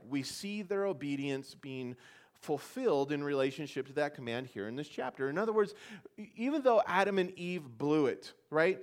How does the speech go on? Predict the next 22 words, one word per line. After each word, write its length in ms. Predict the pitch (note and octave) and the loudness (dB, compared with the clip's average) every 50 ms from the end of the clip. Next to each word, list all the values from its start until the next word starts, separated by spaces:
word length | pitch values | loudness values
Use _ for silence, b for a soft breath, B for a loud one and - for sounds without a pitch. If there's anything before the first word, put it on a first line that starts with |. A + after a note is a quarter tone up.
| B B B B | B B B B
We 80 | - D#3+ | -10 -2
talked 260 | - F#3 F#3 - - | 2 2 2 2 2
about 260 | E3 F3 F3 E3+ E3 | 4 6 6 6 6
that 120 | F3 E3+ E3 | 6 4 4
a 40 | |
little 180 | D#3+ E3 E3+ E3 | 4 4 2 0
bit 180 | D3 D#3+ E3 B2 | 2 0 0 2
last 340 | D3 D#3 D#3+ E3 D#3+ - | 4 4 4 4 2 0
week, 160 | D3 C3+ A#2+ - | -8 -8 -2 0
that 200 | D3+ C#3 C3 D3 | -2 -2 2 4
God 320 | E3 F3+ F#3 F3+ E3 D3 | 6 6 6 6 4 0
redeemed 540 | D3+ D#3+ D#3+ C#3+ C3 D3+ E3+ F3+ F3+ E3 C#3+ | -6 -6 -6 -4 -4 -2 0 0 0 2 2
them. 240 | C#3 C3 A#2+ A#2+ - B B B B | 2 0 0 -2 -6 B B B B
He 100 | - F3+ | -4 -2
restored 600 | D#3+ E3 E3+ - - - - F#3+ G3 G#3 G3+ F3+ | 0 0 -2 -2 -6 -4 0 0 2 2 2 4
them, 240 | D#3 D3+ C#3+ C#3+ C#3 C#3+ | 4 2 2 2 2 0
and 160 | F3 E3+ E3 | 0 0 2
his 320 | C#3+ F3 G#3 G#3+ G#3 - | 4 6 6 6 4 0
plans 800 | - - - - A3 G#3+ A3+ A#3 A#3+ A3+ G3+ F#3 F#3 F#3 F3 - | -10 -12 -4 0 0 2 4 4 4 4 4 4 2 2 -2 -6
for 340 | - - F#3 F#3+ G3 G3 G3 | -10 -6 -2 0 2 2 0
their 280 | E3 F#3 F#3 F3 E3+ E3+ | 2 6 6 6 6 8
life 480 | F3 F#3 G3 G3+ G3+ F#3+ F#3 F#3 - | 8 10 10 10 10 10 8 6 0